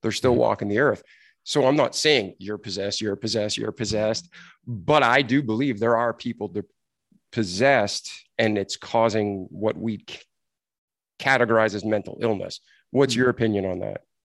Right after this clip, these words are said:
Speaker 2: Well, I don't make that equation necessarily. I don't disregard that equation. I'm curious about, you know, people who think that. I don't have answers to a lot of things. It's not like one or the other.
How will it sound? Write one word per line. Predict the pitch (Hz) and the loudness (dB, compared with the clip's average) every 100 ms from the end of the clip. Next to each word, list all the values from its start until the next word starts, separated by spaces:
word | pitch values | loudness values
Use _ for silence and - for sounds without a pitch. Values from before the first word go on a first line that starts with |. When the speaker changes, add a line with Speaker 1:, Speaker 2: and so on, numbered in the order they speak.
| _ _ _ _ _ _ _ _ _ _ _ _ _ - | _ _ _ _ _ _ _ _ _ _ _ _ _ 0
Speaker 2:
Well, | 190 | 2
I | 175 | 2
don't | 208 196 | 2 2
make | 190 160 | 2 2
that | 170 | 2
equation | 160 160 160 139 160 151 143 | 2 2 0 0 -4 -4 -6
necessarily. | 151 151 131 135 - 135 151 160 139 | -4 -2 -2 -4 -2 -2 -2 -4 -6
I | |
don't | 135 156 131 | -2 -2 2
disregard | 147 - 131 131 135 | 0 0 -2 0 0
that | 151 151 | 0 -2
equation. | - 156 147 151 156 147 | -4 -6 -4 -6 -6 -8
I'm | 131 123 113 | -8 -8 -6
curious | 139 143 151 131 | 0 2 2 0
about, | 123 131 135 139 - | -2 0 0 -2 -6
you | 131 | -6
know, | 123 123 | -4 -6
people | 104 131 135 | -4 -2 2
who | 113 131 | 2 2
think | 113 131 113 | 2 -2 0
that. | 135 139 139 - _ _ _ _ _ - | 0 0 -4 -8 _ _ _ _ _ -6
I | 131 | 0
don't | 156 117 | 0 0
have | 123 127 | 0 -2
answers | 110 117 - 143 - | -2 -6 -4 -6 -4
to | 135 | -4
a | 127 123 | 0 0
lot | 127 | 0
of | 120 | -2
things. | 131 127 135 117 | -4 -4 -4 -6
It's | 113 | -8
not | 127 123 | -6 -4
like | 123 123 | -4 -4
one | 107 117 120 | -2 -2 -2
or | |
the | 113 107 | -4 -4
other. | 107 127 139 | -2 -2 -2